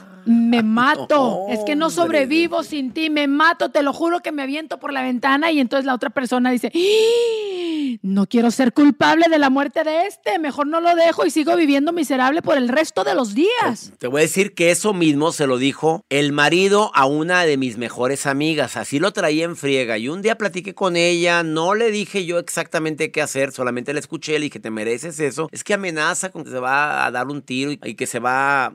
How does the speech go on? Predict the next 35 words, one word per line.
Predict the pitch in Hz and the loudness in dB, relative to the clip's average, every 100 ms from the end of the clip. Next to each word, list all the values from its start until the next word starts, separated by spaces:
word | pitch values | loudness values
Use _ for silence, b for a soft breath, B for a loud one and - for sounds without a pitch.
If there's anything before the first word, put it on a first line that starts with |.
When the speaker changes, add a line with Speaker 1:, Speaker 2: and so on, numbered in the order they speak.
| - | -10
Speaker 2:
a, | 110 113 98 | -8 -8 -6
a | 110 | -8
cortar | 120 107 123 | -10 -10 -8
las | 131 135 | -6 -6
venas | 113 117 139 139 110 | -6 -6 -6 -8 -8
y | |
amenaza, | 113 113 120 139 - | -8 -8 -6 -6 -6
la | 135 | -10
otra | 151 | -10
vez | 147 | -10
sacó | 143 147 | -8 -8
un | 143 | -8
cuchillo | 160 - 135 131 139 | -10 -8 -6 -4 -4
y | |
me | 143 | -6
lo | 120 | -6
puso | 110 127 147 | -8 -10 -8
así, | 131 135 143 | -6 -4 -4
ya | 127 123 | -2 -2
como | - 156 | -4 -8
a | |
punto | 123 139 151 | -4 -4 -4
de, | 143 | -6
Speaker 1:
Sí. | - | -2
Speaker 2:
yo | 143 160 175 | 2 2 0
gritando, | 156 147 - 135 147 175 | -4 -8 -4 -4 -4 -6
"No | 165 | -4
lo | 190 196 | -2 0
hagas, | 190 220 233 226 220 | 2 2 0 -4 -6
Arturo, | 220 202 185 226 240 240 233 | -8 -10 -4 -2 2 2 2
no | 233 | 2
lo | 240 233 | 2 2
hagas". | 220 240 226 233 | 2 0 0 0
Speaker 1:
Me | 226 254 254 | 2 4 4
muero, | 262 311 339 359 392 392 | 2 0 0 0 0 -2